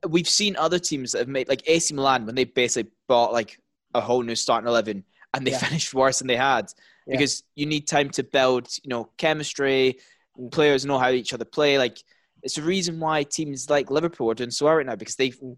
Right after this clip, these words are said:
Speaker 1: they don't change their, like, their starting lineup is pretty consistent. They all pl-, know how the other ones play. If you
Speaker 2: Mm.
Speaker 1: change too much, especially when they've got less time to play together.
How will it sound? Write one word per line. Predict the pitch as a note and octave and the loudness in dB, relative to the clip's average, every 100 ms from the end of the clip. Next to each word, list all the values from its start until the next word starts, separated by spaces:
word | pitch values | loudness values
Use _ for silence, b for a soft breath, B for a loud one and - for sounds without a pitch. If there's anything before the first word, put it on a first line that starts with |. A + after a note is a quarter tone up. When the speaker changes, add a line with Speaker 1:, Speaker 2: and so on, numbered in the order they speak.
| _ | _
Speaker 1:
they | C#3 | -2
don't | C3 D3 D3 - | 2 4 4 0
change | - D3 D3+ C#3 B2 | -2 2 2 2 -2
their, | B2+ A#2+ | -2 -2
like, | B2+ | 0
their | D3 D3+ | 2 2
starting | D3 - D#3 C3+ | 0 0 0 2
lineup | C3+ B2+ - | 0 0 -6
is | - | -14
pretty | - C3+ B2 | -4 -2 -2
consistent. | B2 B2+ D3 D3 - G#2+ b b b | -8 -4 -2 -2 -4 -8 b b b
They | B2 - | -4 0
all | C3 B2+ - | 2 2 0
pl-, | - C3+ - | -8 -12 -8
know | B2+ A#2+ | -4 0
how | B2 | 0
the | A#2+ | 0
other | A#2 | -2
ones | A2+ A2 | -2 -8
play. | - D3 A2+ | 0 2 2
If | - _ _ C3 | -2 _ _ -16
you | C3 | -8
Speaker 2:
Mm. | D3 | 0
Speaker 1:
change | E3 E3 - | 0 0 -4
too | - C3+ | -4 -2
much, | C#3+ - - | -2 -2 -6
especially | - D#3 F3+ E3+ | 0 0 2 0
when | D3 C3 | 0 -2
they've | |
got | B2+ A#2 | -2 -2
less | A2 B2+ C3+ | 0 0 0
time | - C3 A#2+ | 0 -2 -2
to | - | -8
play | - A#2 | -4 -4
together. | - G#2 C3+ A#2 | -2 0 0 0